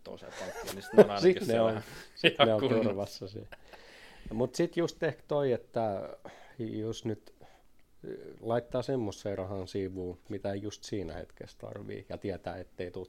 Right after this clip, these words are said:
Speaker 2: tarvimaan. Koska sit tietenkin on se puskuri erikseen hyvä olla, se kolmen tai puolen vuoden, mikä mieltymys on just tälle rahapuskurille.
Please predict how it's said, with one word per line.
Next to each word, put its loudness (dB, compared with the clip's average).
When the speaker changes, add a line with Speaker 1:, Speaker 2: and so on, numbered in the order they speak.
Speaker 2:
tarvimaan. -10
Koska -4
sit -8
tietenkin 0
on 0
se -6
puskuri -4
erikseen -4
hyvä -4
olla, -4
se -18
kolmen -4
tai -6
puolen -2
vuoden, -6
mikä -6
mieltymys -8
on -8
just -8
tälle -6
rahapuskurille. -8